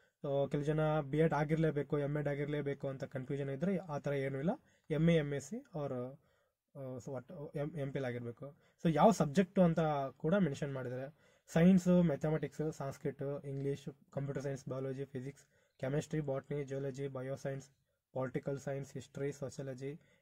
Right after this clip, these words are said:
ಎಕನಾಮಿಕ್ಸ್, ಕನ್ನಡ, ಫಿಲಾಸಫಿ. ಆ, ಒಂದು ಹನ್ನೆರಡು, ಹದಿಮೂರು ಸಬ್ಜೆಕ್ಟಲ್ಲಿ ಇರೋದ್ರಿಂದ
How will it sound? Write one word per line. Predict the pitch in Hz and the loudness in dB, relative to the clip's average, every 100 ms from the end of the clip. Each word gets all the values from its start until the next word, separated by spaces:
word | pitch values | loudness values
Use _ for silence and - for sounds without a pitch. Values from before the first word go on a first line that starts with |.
| - | -12
ಎಕನಾಮಿಕ್ಸ್, | - 151 156 165 - | -4 0 2 0 -2
ಕನ್ನಡ, | - 135 147 247 _ _ _ - | -6 -4 -2 -4 _ _ _ -4
ಫಿಲಾಸಫಿ. | 139 139 - - 135 175 _ _ _ - | -2 -2 -4 -10 -12 -16 _ _ _ -6
ಆ, | 175 170 170 | 0 2 4
ಒಂದು | 160 156 156 151 147 | 4 4 2 2 0
ಹನ್ನೆರಡು, | 139 139 156 180 | -4 0 6 6
ಹದಿಮೂರು | 160 147 190 | 6 6 6
ಸಬ್ಜೆಕ್ಟಲ್ಲಿ | - 131 180 180 185 180 175 175 156 | 4 4 4 4 4 6 6 4 2
ಇರೋದ್ರಿಂದ | 147 156 143 123 | 2 2 2 -4